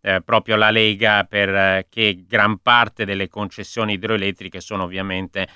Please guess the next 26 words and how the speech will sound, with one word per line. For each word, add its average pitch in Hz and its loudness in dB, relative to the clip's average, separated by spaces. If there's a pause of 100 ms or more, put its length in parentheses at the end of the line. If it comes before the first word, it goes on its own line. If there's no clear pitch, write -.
(280)
sull'arco 104 2
alpino 113 0
e 104 2
quindi 101 -2
in 98 0
Lombardia, 101 0
Veneto, 101 -4
Piemonte. 92 -4 (260)
Eh, 98 4
per 127 4
ora 131 6
le, 107 0
le 113 0
gare 120 4
in 101 -2
teoria 110 0
sono 104 -8
poche, 113 2
solo 107 -4
due 113 -2
in 110 0
Lombardia 101 0
e 101 -4
una 107 -4
in 110 -6
Abruzzo, 120 0